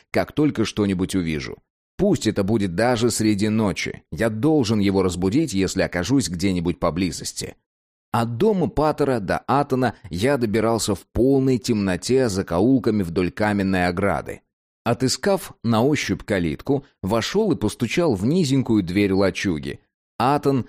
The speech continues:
с перевязанной бинтом рукой отворил мне и тут же закрыл дверь поплотнее. Мы сели друг против друга за столик, на котором горела свеча.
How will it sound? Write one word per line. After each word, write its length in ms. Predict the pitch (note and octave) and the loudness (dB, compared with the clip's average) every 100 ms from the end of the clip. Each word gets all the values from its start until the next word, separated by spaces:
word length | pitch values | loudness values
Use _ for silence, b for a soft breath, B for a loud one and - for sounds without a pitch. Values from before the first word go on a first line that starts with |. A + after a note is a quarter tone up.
| B | B
с 140 | - | -6
перевязанной 640 | - A#2 A#2+ D#3 A#2 G#2+ G2 | 0 2 2 2 0 0 0
бинтом 500 | F#2 G2+ F#2 C#3+ G#2 | 0 -2 0 0 2
рукой 400 | F#2+ - D3+ C#3 | -2 0 2 2
отворил 460 | - G2 G#2+ A2 | 0 0 2 2
мне 300 | G2 B2 D#3 | 2 2 0
и 20 | A2+ | 0
тут 240 | D3 B2+ | 0 2
же 100 | A#2 | 2
закрыл 380 | G2+ F#2+ A2 G2 | 2 0 0 0
дверь 260 | E2+ G2 | 0 0
поплотнее. 800 | F2 F#2 F#2+ F2+ - E2+ C2 - _ _ _ _ | 0 -2 0 0 -2 -4 -6 -10 _ _ _ _
Мы 240 | F#2 D3 B2+ | 0 0 0
сели 320 | - B2+ A2 | 2 2 2
друг 280 | F2+ A#2+ - | 2 0 0
против 340 | A2+ G#2 F#2+ | 0 0 0
друга 280 | G2+ A2 G2+ | 0 0 0
за 160 | G2 | 0
столик, 460 | F#2+ - D#3 D#3 C#3 | -2 0 0 0 0
на 100 | G#2+ | -2
котором 400 | G2 A2 G2 F#2+ | 0 0 0 0
горела 360 | F#2+ F#2+ F2+ F2 | 0 2 2 0
свеча. 580 | E2+ F2+ - D2+ - | -2 -4 -2 -4 -6